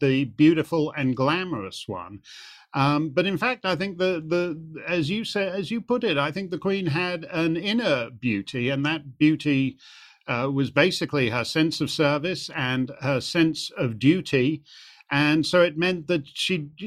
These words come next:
she didn't just think about frippery and surface things, but she, uh, she had a deep, profound inner beauty and a sense of what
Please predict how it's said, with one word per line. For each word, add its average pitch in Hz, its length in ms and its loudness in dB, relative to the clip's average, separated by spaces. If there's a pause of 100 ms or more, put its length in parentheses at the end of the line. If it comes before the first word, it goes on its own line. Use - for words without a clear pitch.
she 196 200 -2
didn't 240 280 0
just - 340 -2
think 196 300 2
about 160 300 0
frippery 185 920 0
and 135 180 2
surface 190 640 0
things, 117 400 -4
but - 240 -4
she, 151 540 2
uh, 147 220 -2
she 147 180 0
had 147 220 -2
a 143 80 2
deep, 170 340 -2 (300)
profound 156 520 4
inner 170 280 4
beauty 123 520 -2
and 131 220 -4
a 123 40 -6
sense 151 360 0
of 120 140 0
what 139 240 2